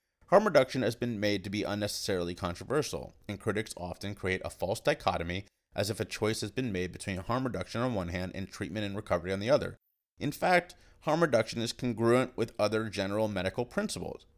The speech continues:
including non-malfeasance. It's also contemporary to the goals of treatment and recovery.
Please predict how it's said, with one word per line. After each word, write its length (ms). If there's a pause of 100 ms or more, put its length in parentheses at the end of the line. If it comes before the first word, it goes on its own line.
including 640
non-malfeasance. 1600 (160)
It's 220
also 360
contemporary 800
to 120
the 100
goals 360
of 80
treatment 400
and 160
recovery. 500